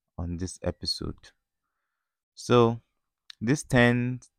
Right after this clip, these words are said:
stellar anime series all embody the best trait of astrological signs, from the bold Leo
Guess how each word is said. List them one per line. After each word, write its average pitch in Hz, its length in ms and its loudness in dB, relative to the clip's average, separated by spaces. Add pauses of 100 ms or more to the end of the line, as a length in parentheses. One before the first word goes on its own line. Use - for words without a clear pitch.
stellar 110 520 0
anime 104 360 -4
series 90 640 -6
all 98 340 0
embody 90 760 -6 (480)
the 90 80 -6
best 101 480 2
trait - 340 -4 (220)
of 87 100 -2 (240)
astrological 90 1040 -6
signs, 85 760 -10 (680)
from 90 220 -2
the 87 80 -6
bold 101 480 0 (160)
Leo 95 420 -4